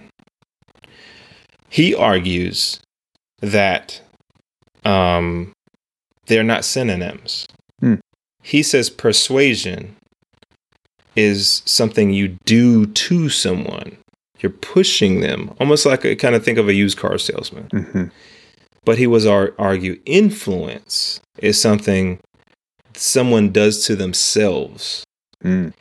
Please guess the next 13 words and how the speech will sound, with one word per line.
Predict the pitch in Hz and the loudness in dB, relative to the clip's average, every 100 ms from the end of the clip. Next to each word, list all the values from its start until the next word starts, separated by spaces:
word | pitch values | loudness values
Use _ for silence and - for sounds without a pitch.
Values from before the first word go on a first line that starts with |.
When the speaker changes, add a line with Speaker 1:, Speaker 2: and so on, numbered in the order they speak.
| - | -6
Speaker 1:
If | 107 104 | -4 -2
you | 151 180 | 2 4
are | 147 | 4
influential, | 117 110 107 104 127 120 - - - - _ - | 2 0 2 2 2 0 -2 -6 -10 -18 _ -4
someone | - 143 131 117 | 0 2 2 4
else | 123 - | 2 2
is | 104 92 | 0 0
changing | - 104 95 92 | 2 2 2 0
their | 95 95 - | 0 -2 0
own | 113 139 139 120 | 4 4 4 2
actions | - 98 - 101 95 90 | 0 -2 -2 -2 -2 -2
and | 90 | -2
behaviors | 90 92 90 90 87 87 - | 0 2 2 0 0 -2 -4